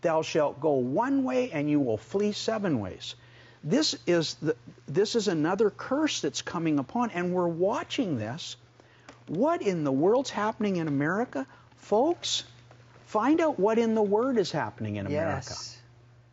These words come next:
Speaker 1: God is in
Speaker 2: Yes.
Speaker 1: control. This is what he said would happen. He has declared it. The prophet said it. Moses said it. Jeremiah said it. Isaiah said it. John the Revelator said it. They have already declared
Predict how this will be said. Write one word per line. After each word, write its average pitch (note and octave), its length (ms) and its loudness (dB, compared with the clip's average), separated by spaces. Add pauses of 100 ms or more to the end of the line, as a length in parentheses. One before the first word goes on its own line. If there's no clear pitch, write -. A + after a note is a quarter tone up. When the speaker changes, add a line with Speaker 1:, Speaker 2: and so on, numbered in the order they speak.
(200)
Speaker 1:
God C4 260 2
is D#4 160 4
in C#4 120 6
Speaker 2:
Yes. - 80 2
Speaker 1:
control. B3+ 520 2 (280)
This G#3+ 320 2
is D#4 160 2
what B3 180 2
he A#3+ 180 4
said A3 340 2
would G3+ 100 0
happen. G3 440 -2
He A3+ 240 2
has F3 200 2
declared G#3 560 2
it. F4 160 -4 (340)
The C3 80 -2
prophet A#3 520 -2
said A#3+ 280 0
it. D4+ 180 -4
Moses A3+ 480 2
said A#3+ 260 0
it. C4+ 140 -4
Jeremiah E3+ 680 0
said A#3+ 280 -2
it. D4 180 -4
Isaiah D3+ 540 2
said B3+ 280 0
it. C#4 140 0 (320)
John A3 300 2
the F3 80 2
Revelator F#3 580 2
said C3 260 0
it. - 120 0 (760)
They C4+ 260 2
have A#3 220 0
already A3+ 560 4
declared D#3+ 960 2